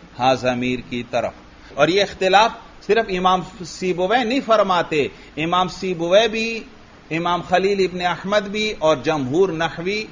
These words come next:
ये सब इख्तिलाफ करते हैं। वो सब कहते हैं, "ये हकीकतन मुजाफ है माना के एतबार से।" तो ये माना है खिलाफ लिसीबवैहि वल खलील व जमहूर नुहाती व इन्नमा खस्स सीबवैहि।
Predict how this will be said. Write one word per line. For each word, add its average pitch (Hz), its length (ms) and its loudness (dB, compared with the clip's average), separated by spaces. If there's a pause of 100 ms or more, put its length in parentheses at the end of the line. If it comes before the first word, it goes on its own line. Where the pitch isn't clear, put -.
(100)
ये 165 160 -2
सब 262 360 0
इख्तिलाफ 160 600 2
करते 139 260 0
हैं। 143 140 -2
वो 143 120 -2
सब 220 300 2
कहते 160 260 -2
हैं, 156 60 -2
"ये 147 160 -2
हकीकतन 135 680 0
मुजाफ 127 640 2
है 139 240 2 (220)
माना 123 480 0
के 139 400 0 (340)
एतबार 117 760 2
से।" 117 280 -8 (640)
तो 127 60 -2
ये 143 140 2
माना 127 360 0
है 131 120 2
खिलाफ 147 520 4
लिसीबवैहि 131 960 0
वल 123 200 2
खलील 139 560 0
व 135 140 2
जमहूर 127 500 -2
नुहाती 123 880 2 (260)
व 151 100 4
इन्नमा 160 540 4
खस्स - 380 0
सीबवैहि। 123 880 -2